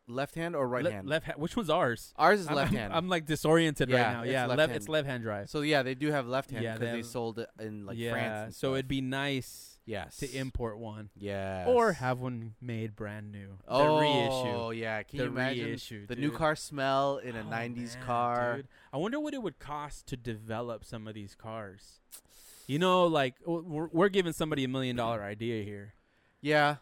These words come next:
Speaker 2: 'Cause
Speaker 1: yeah,
Speaker 2: if we
Speaker 1: for sure.
Speaker 2: could, if we could figure out,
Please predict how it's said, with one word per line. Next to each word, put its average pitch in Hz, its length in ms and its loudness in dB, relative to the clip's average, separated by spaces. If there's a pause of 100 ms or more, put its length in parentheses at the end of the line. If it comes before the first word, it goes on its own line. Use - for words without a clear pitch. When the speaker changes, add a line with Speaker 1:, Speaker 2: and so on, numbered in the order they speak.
(120)
Speaker 2:
'Cause 147 140 4
Speaker 1:
yeah, 123 160 6
Speaker 2:
if 127 80 -8
we 196 160 4
Speaker 1:
for - 100 -2
sure. - 20 6
Speaker 2:
could, 196 180 4
if 143 140 -2
we 175 140 0
could 214 160 -8
figure 175 440 0
out, 143 440 2